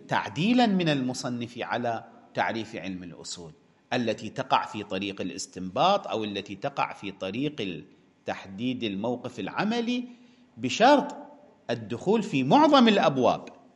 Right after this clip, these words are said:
إذا مو في كل الأبواب، في كل أبواب الفقه. إحنا نريدها هكذا قاعدة ن-، حتى نعتبرها أصولية. فافهم، هذا فافهم،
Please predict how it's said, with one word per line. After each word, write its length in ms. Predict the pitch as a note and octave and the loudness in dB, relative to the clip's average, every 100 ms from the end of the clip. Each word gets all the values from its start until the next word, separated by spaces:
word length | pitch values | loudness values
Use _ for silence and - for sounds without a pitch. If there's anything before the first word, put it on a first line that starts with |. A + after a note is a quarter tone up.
| _ - | _ 0
إذا 220 | D3 D#3 | 4 4
مو 180 | C#3 C3 | 4 2
في 180 | - B2+ | 0 -4
كل 280 | - A2 G2 | -4 -6 -4
الأبواب، 460 | E2+ D#2+ E2 - _ _ _ _ | -4 -6 -10 -16 _ _ _ _
في 120 | - F2+ | -20 -8
كل 280 | - F3 | -6 0
أبواب 440 | E3+ B2 D3+ B3 A3 | 0 4 4 4 2
الفقه. 340 | F#3+ D#3 - | -4 -8 -8
إحنا 260 | - G2+ G2 | -8 -8 -6
نريدها 440 | B2+ C3+ F#3 - - - _ | -4 -2 -2 -2 -12 -20 _
هكذا 460 | D3+ A3+ C4 B3 A#3 | 0 4 4 4 4
قاعدة 600 | - D3+ A#2 A#2 G#2 - - - _ _ _ _ - | 6 6 4 0 -2 -4 -14 -20 _ _ _ _ -4
ن-، 220 | C3 C#3+ | 0 0
حتى 320 | - C#3+ B2+ | -2 -4 -2
نعتبرها 1000 | A#2+ A2 - G2 C3+ C#3 C#3 C#3+ C#3+ - - _ _ - | 0 -2 -4 -2 2 2 2 0 -2 -14 -20 _ _ -16
أصولية. 500 | - A2+ A2 C3+ B2 | -8 -4 0 2 0
فافهم، 760 | B2+ F3+ - D#3+ D#3 A#2+ F2+ - _ _ _ _ _ _ _ - - - - _ | 0 -4 -4 -2 -2 -2 -6 -14 _ _ _ _ _ _ _ -20 -20 -20 -20 _
هذا 200 | F3+ F#3+ | 2 2
فافهم، 640 | F#3+ G#3+ - A#3 A#3 A#3 | 2 -4 -4 -2 -2 -4